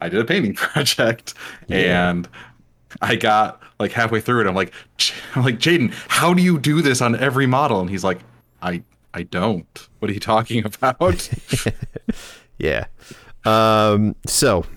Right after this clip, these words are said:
Speaker 2: basically, whenever Brett has a painting project, we end up doing a painting episode, which is good fun.
Speaker 1: <laughs>
Speaker 2: Um, and today, well, actually, I'm not entirely sure what we're talking about 'cause Brett's the one with the questions. So why don't we just kick that right off with whatever your first question is, Brett?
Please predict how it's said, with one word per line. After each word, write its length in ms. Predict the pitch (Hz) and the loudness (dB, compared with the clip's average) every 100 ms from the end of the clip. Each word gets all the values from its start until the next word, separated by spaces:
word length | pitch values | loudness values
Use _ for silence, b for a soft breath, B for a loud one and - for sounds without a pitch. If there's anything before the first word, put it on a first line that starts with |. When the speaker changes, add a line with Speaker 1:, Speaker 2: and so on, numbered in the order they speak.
| - | -4
Speaker 2:
basically, 360 | 143 160 151 143 | -2 0 0 2
whenever 260 | 127 110 | 2 0
Brett 260 | 95 104 - | 0 -2 -2
has 180 | 107 95 | -6 -6
a 40 | |
painting 220 | 87 90 85 | -6 -8 -8
project, 380 | 87 92 104 - | -8 -8 -8 -8
we 80 | 87 | -8
end 80 | |
up 80 | 87 | -6
doing 180 | 92 87 | -6 -4
a 40 | 85 | -4
painting 240 | 92 87 | -4 -6
episode, 380 | 87 - 113 151 - | -8 -6 -6 -8 -12
which 160 | 104 95 | -12 -10
is 80 | 85 | -8
good 140 | 95 | -8
fun. 360 | - 90 147 120 | -6 -4 -4 -4
Speaker 1:
<laughs> 40 | B B B - - | B B B -8 0
Speaker 2:
Um, 640 | 113 104 95 92 85 82 - _ _ _ - - - | 2 4 4 2 0 -4 -8 _ _ _ -18 -12 -2
and 600 | 104 104 98 101 95 - - _ | 0 2 2 2 0 -4 -14 _
today, 920 | - 123 104 110 151 113 95 98 113 123 _ - - | -4 0 2 2 4 4 4 4 2 -2 _ -20 -16
well, 340 | - 110 120 | -4 0 2
actually, 380 | 104 139 - 135 | 2 -2 -2 0
I'm 80 | 165 | 2
not 160 | 185 | 0
entirely 440 | 95 - 95 104 120 | 0 0 0 0 -2
sure 200 | - 147 | 0 -2
what 100 | - | -2
we're 80 | 151 | -2
talking 320 | 147 139 147 | -2 0 -2
about 220 | 143 - | -2 -4
'cause 140 | 95 | -6
Brett's 240 | - 101 - | -4 -6 -4
the 80 | 101 | -4
one 100 | 101 | -4
with 100 | - | -4
the 60 | |
questions. 580 | - 92 - 135 151 - B B B B B | -4 -4 -4 -6 -6 -8 B B B B B
So 580 | - - 113 117 117 - _ _ _ _ - | -8 0 2 4 2 -2 _ _ _ _ -8
why 340 | 117 113 123 | -2 2 2
don't 280 | 127 135 135 | 2 2 2
we 140 | 139 | 0
just 240 | 139 151 - | 0 -4 -4
kick 240 | 165 - | -6 -4
that 200 | 165 160 | -2 0
right 180 | 151 160 | 0 2
off 220 | 165 - | 0 0
with 180 | 165 - | -4 -2
whatever 300 | 160 165 170 | 0 0 0
your 120 | 165 | -2
first 200 | - 180 | -2 -4
question 320 | 294 - - | -2 -2 -2
is, 100 | 87 | -2
Brett? 280 | - 117 - | -2 -2 -2